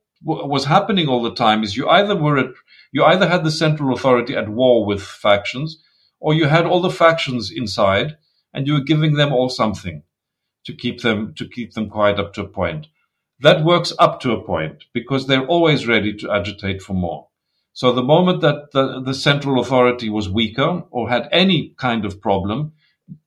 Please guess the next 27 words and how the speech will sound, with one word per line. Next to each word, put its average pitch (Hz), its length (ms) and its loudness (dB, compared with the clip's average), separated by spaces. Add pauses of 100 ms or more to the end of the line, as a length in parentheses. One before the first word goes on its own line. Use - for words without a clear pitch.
(140)
things 160 260 0
got 147 180 0
out 135 160 4
of 127 140 -2
control. 110 540 -2
And 123 120 0
we 143 120 -2
saw 196 240 -2
that 196 220 2 (120)
right 202 400 2
from 185 240 -2
the 170 100 -2
very, 170 360 0
very 156 320 4
beginning, 143 500 -2
from, 131 400 0 (540)
um, 123 1040 2
the 135 140 -6
fact 151 380 4
that, 135 180 -4 (640)
uh, 120 400 6 (340)
the, 135 240 -8
the 104 260 -8
first 165 400 -2
governor 131 460 2
who 117 160 -2
was 110 460 -2